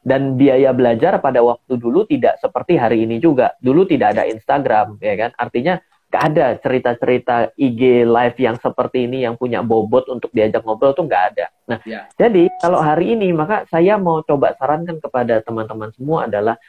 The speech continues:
Speaker 1: mulailah paralel. Membukalah rekening, pergilah ke sekuritas. Karena apa? Karena Anda tidak bisa pergi ke Bursa Efek Indonesia untuk bisa membeli saham.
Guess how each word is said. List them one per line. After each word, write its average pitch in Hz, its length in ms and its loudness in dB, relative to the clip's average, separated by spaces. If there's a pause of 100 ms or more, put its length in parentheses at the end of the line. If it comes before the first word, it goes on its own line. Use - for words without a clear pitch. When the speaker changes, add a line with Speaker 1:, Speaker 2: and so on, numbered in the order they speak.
(120)
Speaker 1:
mulailah 175 560 2
paralel. 143 640 0 (400)
Membukalah 170 640 2
rekening, 127 640 -4
pergilah 160 480 2
ke 160 80 -4
sekuritas. 117 720 -2
Karena 165 320 -2
apa? 156 80 -2
Karena 160 400 -2 (320)
Anda 202 320 2
tidak 160 320 2
bisa 233 240 0
pergi 175 240 -2
ke 175 160 -2
Bursa 143 320 0
Efek 143 240 -6
Indonesia 135 480 -4
untuk 160 240 -4
bisa 135 160 -4
membeli 139 320 -2
saham. 123 320 -4